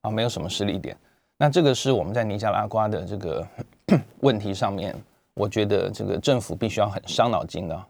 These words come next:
因为话已经讲出去了。那后面要怎么做？透过什么样的国际法律的管道能够帮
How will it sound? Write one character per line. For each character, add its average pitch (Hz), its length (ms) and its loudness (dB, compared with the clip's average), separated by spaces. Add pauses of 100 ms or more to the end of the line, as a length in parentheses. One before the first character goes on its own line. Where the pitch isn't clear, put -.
因 127 140 2
为 123 40 6
话 127 240 4
已 101 60 0
经 101 140 -2
讲 - 180 0
出 117 160 -2
去 123 160 0
了。 - 100 0 (720)
那 123 80 2
后 156 180 6
面 135 120 6
要 120 80 2
怎 110 100 -4
么 - 140 -6
做？ - 240 2 (680)
透 147 140 6
过 139 120 4
什 113 200 -4
么 85 120 -4
样 135 260 2
的 92 140 0 (220)
国 107 180 4
际 110 220 2
法 98 280 2
律 107 300 2 (580)
的 92 340 2 (420)
管 85 220 2
道 135 200 6 (440)
能 110 180 0
够 120 160 6
帮 123 420 4